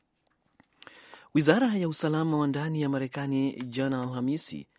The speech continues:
imeamua kuongeza muda wa vibali vya kuishi Marekani kwa takriban Wasomali mia tano walioomba hifadhi hapa Marekani.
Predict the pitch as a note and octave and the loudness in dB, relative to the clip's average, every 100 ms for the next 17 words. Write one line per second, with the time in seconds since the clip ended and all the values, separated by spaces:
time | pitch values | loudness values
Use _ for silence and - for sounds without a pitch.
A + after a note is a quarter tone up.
0 | _ _ _ - E2+ G#2 G#2+ B2 A#2+ - | _ _ _ -10 -6 -2 0 0 0 -2
1 | A#2 A#2 B2 B2 A2 A2+ C3 C3 A#2 - | 0 2 2 2 2 0 0 0 -6 -10
2 | _ - _ - - A2+ A2 C3 C3+ C3 | _ -20 _ -14 -8 -4 -2 0 0 -2
3 | C3 - C3+ C3+ C3+ B2+ B2+ C#3 C3+ B2+ | -4 -2 -2 -2 -2 -2 -2 -4 -4 -4
4 | B2 B2+ - C3+ B2+ B2+ A#2+ B2+ B2+ B2+ | -6 -6 -4 -4 -2 -2 -2 -2 -2 -2
5 | A#2+ A#2+ A#2 - D3+ F#2+ C#2+ D2+ F2 F#2 | 0 -2 -2 -4 -6 -6 -8 -8 -6 -6
6 | G2 G2+ G#2 G2+ A#2 G#2 G2 - F2+ F2+ | -4 -6 -8 -8 -8 -8 -8 -8 -10 -10
7 | - F#2+ C#2 | -12 -10 -10